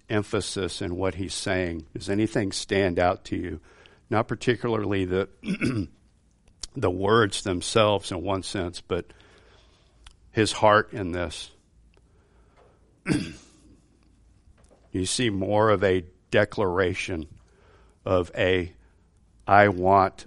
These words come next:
a very passionate request on behalf of, of, of us, on behalf of those present." This, this forthright request of Christ, it, it carries for us an astounding measure of hope.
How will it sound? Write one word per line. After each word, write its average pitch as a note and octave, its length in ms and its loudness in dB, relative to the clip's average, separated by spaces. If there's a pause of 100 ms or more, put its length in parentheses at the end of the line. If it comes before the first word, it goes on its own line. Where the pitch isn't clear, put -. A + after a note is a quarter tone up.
a G#2 80 -6
very F#2 260 0
passionate G2 720 0
request F#2+ 840 -2 (500)
on F2 160 -4
behalf F2+ 520 0
of, E2+ 200 -10 (120)
of, E2+ 400 -2
of F#2 180 -4
us, G2 480 4 (580)
on F#2 120 -4
behalf F#2 380 0
of E2 100 -6
those F2 240 -4
present." F#2 480 -4 (960)
This, A2 280 4
this A2 240 2
forthright B2+ 840 4
request G#2+ 680 2
of - 140 -8
Christ, G2+ 580 2
it, G2 200 -6
it F2+ 200 -6 (300)
carries A#2 600 2
for G#2+ 680 0
us G2 480 6 (200)
an F2+ 140 -2
astounding G2+ 800 -2
measure F#2+ 380 -4
of E2+ 80 -8
hope. F#2 380 -2